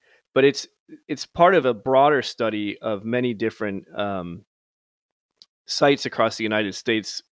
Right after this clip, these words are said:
part of this adolescent brain and cognitive development study that is ongoing and, uh, started researching and doing, doing research on nine to eleven-year-olds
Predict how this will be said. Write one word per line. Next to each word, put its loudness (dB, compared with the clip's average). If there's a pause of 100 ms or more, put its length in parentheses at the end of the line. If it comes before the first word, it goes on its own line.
part 0
of -2
this -4
adolescent -2
brain -2
and -8
cognitive -4
development -6
study -8 (500)
that -2
is -4
ongoing -2
and, -10
uh, -6
started 0 (840)
researching -2
and -4
doing, -2
doing 2
research 0
on 0
nine 0
to 0
eleven-year-olds -2